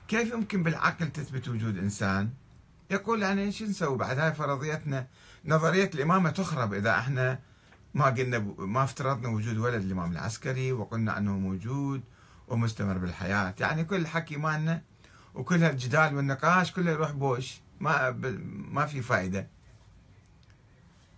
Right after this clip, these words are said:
<clears throat> طيب، ما أنت لما تريد تثبت وجود إنسان غير أبوه يقول: "أنا عندي ولد"،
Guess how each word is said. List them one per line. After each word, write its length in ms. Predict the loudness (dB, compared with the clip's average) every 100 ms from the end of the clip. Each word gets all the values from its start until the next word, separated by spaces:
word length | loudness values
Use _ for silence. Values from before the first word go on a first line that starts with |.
| -20 -6 0
<clears throat> 360 | 4 4 4
طيب، 420 | 2 2 2 -2 -2
ما 160 | 0
أنت 200 | -2 -2
لما 300 | -4 -2 -4
تريد 260 | -6 -6 -6
تثبت 360 | -4 -4 -8 -10 -16 -10
وجود 300 | -6 -4 -4
إنسان 540 | -4 -4 -2 0 0 -4 -8 -20 -20 -20 -20 -20 -20 -20 -20 -20 -20 -20 -20 -20 -16 -6
غير 380 | 2 2 4 0
أبوه 260 | 2 2
يقول: 260 | 2 0 0
"أنا 140 | 2
عندي 220 | 0 0
ولد"، 400 | 2 2 2 0